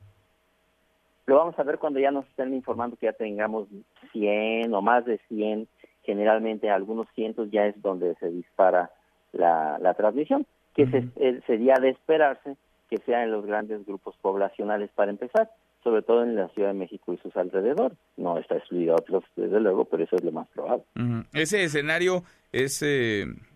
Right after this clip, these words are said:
Speaker 2: vaya, ocurrirá, es un escenario no solamente altamente probable, sino que es muy posible que suceda en las próximas semanas, días. ¿De cuánto tiempo hablamos, doctor?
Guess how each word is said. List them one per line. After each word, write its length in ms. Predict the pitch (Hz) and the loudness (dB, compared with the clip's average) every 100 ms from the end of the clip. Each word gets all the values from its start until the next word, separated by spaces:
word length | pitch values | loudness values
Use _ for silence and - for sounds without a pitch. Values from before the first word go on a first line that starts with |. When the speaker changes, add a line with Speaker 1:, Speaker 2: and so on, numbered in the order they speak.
| _ - | _ -20
Speaker 2:
vaya, 600 | - 127 131 123 110 107 - - _ _ _ - | -4 -2 0 0 0 -2 -8 -20 _ _ _ -2
ocurrirá, 680 | 143 143 147 143 151 185 170 | -2 0 0 2 2 2 2
es 220 | 160 139 | 0 -2
un 100 | 170 | -2
escenario 500 | 151 131 131 151 151 | 0 0 0 0 0
no 100 | 151 | -2
solamente 460 | 143 135 143 143 143 | -2 -2 -2 -2 -2
altamente 400 | 143 143 143 143 | -2 -4 -2 -2
probable, 440 | 113 127 165 170 | 0 2 0 -2
sino 320 | 165 123 113 | -2 -2 -2
que 260 | - 113 107 _ - _ - | -2 -4 -4 _ -20 _ -6
es 140 | 123 | -2
muy 200 | 139 156 | 2 0
posible 440 | 147 151 156 151 | 2 0 2 0
que 120 | 151 127 | -2 -2
suceda 300 | 123 143 147 | -2 0 0
en 60 | |
las 120 | 143 - | -2 -2
próximas 520 | 139 135 147 135 117 | -4 -2 -2 0 0
semanas, 560 | - 117 175 269 - - | -2 0 0 -2 -4 -2
días. 300 | 180 240 226 | 0 0 -2
¿De 120 | 165 | -2
cuánto 220 | 214 208 | 0 0
tiempo 260 | 208 185 175 | -2 0 0
hablamos, 320 | 160 123 104 | 0 -2 -4
doctor? 280 | 95 - | -8 -12